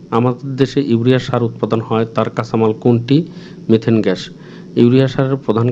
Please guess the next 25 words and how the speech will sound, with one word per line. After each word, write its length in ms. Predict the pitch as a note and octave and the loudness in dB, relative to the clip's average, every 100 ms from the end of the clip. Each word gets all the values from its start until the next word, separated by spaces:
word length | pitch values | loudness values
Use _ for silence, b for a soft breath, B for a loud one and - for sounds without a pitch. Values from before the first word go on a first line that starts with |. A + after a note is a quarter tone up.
| B2 | 0
কাঁচামাল 400 | A2+ B2 B2 E3 G#3+ C#3 | -2 2 2 2 -2 0
মিথেন 280 | G#2+ - G#2+ F#2+ | 0 0 -2 0
গ্যাস। 160 | F2+ - - B B B - | 0 -2 -14 B B B 0
কর্ণফুলী 540 | C3+ C3 C#3+ C#3 D#3 | 2 2 0 0 0
পেপার 360 | D#3+ C#3 A2+ A#2+ | 2 0 0 -2
মিলে 320 | B2+ B2+ A#2 A2+ - - | 0 2 4 2 0 -4
কাঁচামাল 440 | B2+ A2+ A#2+ B2 B2 | -4 -2 0 0 0
হিসেবে 400 | B2 A2+ A#2 A#2 A#2 - | -2 0 0 0 -2 0
কি 100 | D#3+ | 2
ব্যবহৃত 400 | D3+ C#3 C3+ C3 | 2 0 0 -2
হয়? 260 | C3 C3+ C#3+ - - - G2+ | -2 0 0 -2 -8 -4 0
বাঁশ। 200 | G#2 F2 - - B B B B B - | 2 0 -6 -18 B B B B B -2
কর্ণফুলী 500 | A#2+ A#2 A#2+ B2 C#3+ | 0 0 0 0 0
পেপার 360 | C#3+ G#2 A#2 A#2 | 0 -2 0 -2
মিলে 240 | A#2+ C3+ F3+ | 0 0 -2
কাঁচামাল 380 | B2+ G#2 A2+ A2+ A#2 | -4 -2 0 0 -2
হিসেবে 280 | A2+ A#2+ C3 | -2 0 0
বাঁশ 280 | B2 A2 G#2 - | 2 0 0 -2
ব্যবহৃত 380 | A2+ G#2+ A2+ - | 0 0 -2 -2
হয়। 280 | A#2 B2+ E3 - B B B - | 0 0 0 -4 B B B -2
চন্দ্রঘোনা 640 | B2+ B2 C3+ C3 C3 C#3 C#3+ | 0 2 2 0 0 -2 0
কাগজ 300 | B2+ A#2 A#2 A#2+ - | -2 2 0 -2 -2
কলের 300 | A2+ A2 A2 - | 2 4 2 -2
প্রধান 260 | A#2 A2+ B2 | -2 2 2
কাঁচামাল 420 | B2+ A#2+ A#2 A2+ | 0 -2 0 0